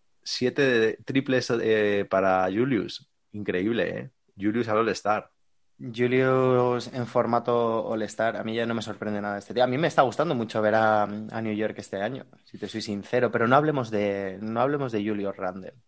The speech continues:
Speaker 2: Hablemos de Immanuel Quickley.
Speaker 1: Immanuel, cómo me gusta Immanuel.
Speaker 2: Immanuel.
Speaker 1: Cómo
Speaker 2: O sea,
Speaker 1: me gustan las
Speaker 2: ¿cómo
Speaker 1: flotadoras
Speaker 2: te
Speaker 1: de
Speaker 2: queda?
Speaker 1: Immanuel. Cómo me gustan sus flotadoras.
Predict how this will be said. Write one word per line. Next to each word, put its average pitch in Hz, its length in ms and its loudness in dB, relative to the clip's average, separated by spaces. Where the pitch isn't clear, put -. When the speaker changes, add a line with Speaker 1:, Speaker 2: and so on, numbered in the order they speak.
Speaker 2:
Hablemos 127 800 0
de 110 500 -2
Immanuel 113 680 0
Quickley. - 460 -10
Speaker 1:
Immanuel, 87 500 -4
cómo 107 180 -2
me 110 120 0
gusta 92 300 -4
Immanuel. 80 440 -4
Speaker 2:
Immanuel. 110 720 -2
Speaker 1:
Cómo 90 220 -10
Speaker 2:
O - 20 -6
sea, 101 160 0
Speaker 1:
me 95 80 0
gustan 92 300 -2
las 90 120 -2
Speaker 2:
¿cómo 92 160 -2
Speaker 1:
flotadoras 113 400 4
Speaker 2:
te 101 60 -2
Speaker 1:
de 104 80 -2
Speaker 2:
queda? 90 120 -2
Speaker 1:
Immanuel. 82 440 -6
Cómo 101 180 -8
me 104 120 -6
gustan 87 280 -6
sus 98 200 -8
flotadoras. 92 680 -2